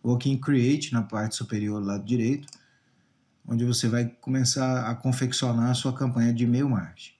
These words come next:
Vai abrir essa aba aqui com algumas opções que você pode selecionar.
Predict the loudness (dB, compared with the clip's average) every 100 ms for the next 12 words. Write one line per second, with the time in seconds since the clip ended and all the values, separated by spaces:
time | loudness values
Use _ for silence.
0 | _ _ _ _ -6 0 2 2 2 2
1 | 2 0 0 0 -2 -2 -2 0 0 0
2 | -2 -4 -2 -2 -2 -4 -6 -6 -6 -4
3 | -4 -4 -4 -6 -6 -4 -2 -2 0 -2
4 | -6